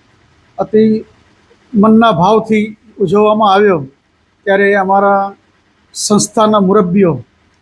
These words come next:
શ્રી સેવંતીભાઈ શાહ સાથે મૂલચંદભાઈ ઘાલા, નીતિનભાઈ રાંભિયા, નીતિનભાઈ નાડકો પરિવારના, સા-, ફુરિયા પરિવારના બબલુભાઈ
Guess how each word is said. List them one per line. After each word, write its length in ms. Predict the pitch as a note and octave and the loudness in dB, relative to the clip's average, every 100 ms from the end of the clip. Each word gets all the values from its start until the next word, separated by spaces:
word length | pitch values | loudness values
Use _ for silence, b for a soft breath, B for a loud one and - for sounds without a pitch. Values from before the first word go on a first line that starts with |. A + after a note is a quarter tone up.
| _ _ _ - - | _ _ _ -18 -6
શ્રી 160 | F#3+ | -4
સેવંતીભાઈ 960 | F3+ F#3 G3 G3+ G3+ G3 F#3+ G3 G3 G3+ - _ _ _ _ _ _ _ _ _ _ _ - | -2 0 2 2 0 0 2 2 0 -2 -16 _ _ _ _ _ _ _ _ _ _ _ -6
શાહ 400 | - G3 G3 G3 _ _ _ _ _ _ _ _ _ - | 0 0 -2 -8 _ _ _ _ _ _ _ _ _ -6
સાથે 340 | F3 E3+ F#3 | -4 0 2
મૂલચંદભાઈ 680 | E3+ F#3+ - F#3+ G3 F#3+ E3+ | 4 2 2 0 2 2 0
ઘાલા, 460 | D3+ F3 G3 G3 - _ _ _ _ _ _ _ _ _ F3 | 0 2 0 -2 -8 _ _ _ _ _ _ _ _ _ -2
નીતિનભાઈ 680 | F#3 F#3 G3 G3 F3+ F#3 | 0 0 0 2 2 2
રાંભિયા, 560 | E3 F3 F3 G3 G#3 - _ _ _ _ _ _ _ _ - | 2 2 2 2 0 -2 _ _ _ _ _ _ _ _ -4
નીતિનભાઈ 680 | F3 F#3+ F#3+ F#3+ F#3 F#3+ G3+ - F3+ | -2 2 0 2 2 2 -2 -6 -4
નાડકો 340 | E3 F#3+ G#3 | -2 0 -2
પરિવારના, 680 | F#3 F#3+ G3 G3 G3+ G#3 F#3 _ _ _ _ _ _ _ _ _ _ _ _ _ - | 0 2 2 2 0 -4 -6 _ _ _ _ _ _ _ _ _ _ _ _ _ -12
સા-, 340 | - F3 F#3 F3 - - | -2 0 2 0 -4 0
ફુરિયા 280 | G3 G#3+ | 2 2
પરિવારના 760 | G#3 G3+ G#3 G3+ G3 G3 G3 G3 | 0 2 2 2 0 0 0 -2
બબલુભાઈ 720 | F#3 F3+ G3 G#3+ F#3 G3+ G#3 | -4 -2 0 0 0 -2 -4